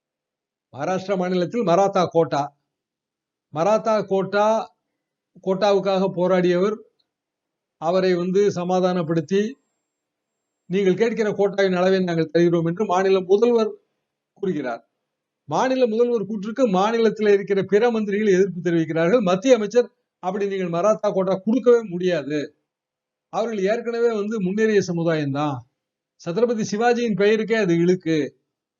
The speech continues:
ஏற்கனவே உச்ச நீதிமன்றமே இது குறித்து கருத்து தெரிவித்திருக்கிறது" என்று மிக தீவிரமாக அவர் பேசுகிறார். மாநிலத்தின் முதல்வருக்கும் மாநிலத்தின் பிற அமைச்சர்களுக்கு இடையே, முதல்வர் வந்து வேறு கட்சியை சேர்ந்தவர், மாநிலத்தின் பிற அமைச்சர்கள் வந்து பாரதிய ஜனதாவை சேர்ந்தவர்கள்.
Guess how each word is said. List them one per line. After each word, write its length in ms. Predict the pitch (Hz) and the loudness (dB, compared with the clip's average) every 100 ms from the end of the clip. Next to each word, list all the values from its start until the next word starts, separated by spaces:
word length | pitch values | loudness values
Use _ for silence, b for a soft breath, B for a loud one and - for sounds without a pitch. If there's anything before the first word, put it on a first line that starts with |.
| _ | _
ஏற்கனவே 320 | 175 233 226 | -2 -2 0
உச்ச 300 | 247 196 196 | 0 0 -2
நீதிமன்றமே 500 | 254 247 226 208 214 | 0 0 -2 -2 -2
இது 120 | 208 190 | -2 0
குறித்து 280 | 185 185 | 0 0
கருத்து 400 | 185 170 170 151 | 0 0 -2 -2
தெரிவித்திருக்கிறது" 760 | 165 160 143 139 147 151 156 151 | 0 0 -4 -6 0 0 2 2
என்று 420 | 208 240 254 214 | 2 2 2 2
மிக 220 | 190 208 | 0 -2
தீவிரமாக 600 | 214 220 220 202 196 196 | -2 -2 0 2 2 2
அவர் 240 | 196 180 160 | 2 2 0
பேசுகிறார். 600 | 165 - 147 120 117 _ _ _ _ _ _ _ _ _ _ _ _ _ - | -2 -2 -2 -2 -6 _ _ _ _ _ _ _ _ _ _ _ _ _ -12
மாநிலத்தின் 600 | 139 214 240 208 196 175 | -6 -2 -2 -4 -4 0
முதல்வருக்கும் 500 | 208 240 247 233 285 | 2 4 2 2 0
மாநிலத்தின் 580 | 226 240 240 226 214 | 2 2 2 0 -4
பிற 280 | 175 214 240 | 0 2 2
அமைச்சர்களுக்கு 500 | 220 - 214 202 190 | 0 -4 0 0 2
இடையே, 360 | 180 175 175 - | 2 2 2 -2
முதல்வர் 360 | 170 202 220 208 | -6 0 2 2
வந்து 220 | 208 220 | 2 4
வேறு 240 | 196 202 | 4 2
கட்சியை 340 | 190 180 202 190 | -2 -4 -2 -2
சேர்ந்தவர், 460 | 180 170 180 254 | -2 0 2 2
மாநிலத்தின் 500 | 220 202 208 180 180 | 0 -2 -2 -2 -4
பிற 200 | 170 185 | -4 0
அமைச்சர்கள் 420 | 190 175 180 180 | 0 0 0 2
வந்து 360 | 175 165 208 247 _ _ _ _ _ _ _ - | 2 0 -2 -8 _ _ _ _ _ _ _ -4
பாரதிய 280 | 196 208 190 | -2 0 0
ஜனதாவை 360 | 170 160 156 | -2 -4 -4
சேர்ந்தவர்கள். 640 | 147 151 139 127 117 123 | -6 -8 -8 -6 -4 -6